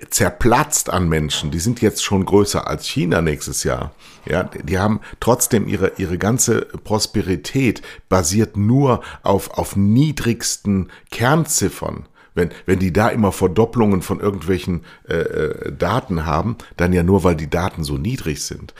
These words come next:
Wir sind sicherlich eine Saturationsgesellschaft und wir sind die schlimmsten von allen. Wir sind auch fast für nichts Vorbild. Aber bitte nicht sagen, dass jetzt Brasilianer, Südafrikaner, Russen, Türken, I-,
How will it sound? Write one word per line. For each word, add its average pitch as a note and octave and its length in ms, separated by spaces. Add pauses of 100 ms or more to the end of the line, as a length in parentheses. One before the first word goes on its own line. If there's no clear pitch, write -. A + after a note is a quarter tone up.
(100)
Wir F#2 100
sind A#2 240
sicherlich A2+ 480
eine G2 140
Saturationsgesellschaft E2 1200
und D2+ 160
wir G2 140
sind F2+ 180
die E2 80
schlimmsten - 460
von D#2+ 180
allen. D2+ 260 (200)
Wir F#2+ 100
sind G#2+ 220
auch E2 140
fast - 440
für F2+ 140
nichts F#2 600
Vorbild. F2 520 (240)
Aber C#2+ 340 (100)
bitte A#2+ 280
nicht E2+ 320
sagen, D#2 340 (300)
dass D#2+ 180
jetzt - 280
Brasilianer, D#2+ 920 (240)
Südafrikaner, E2+ 1000 (180)
Russen, F#2 640 (200)
Türken, G#2 640 (280)
I-, A#2 160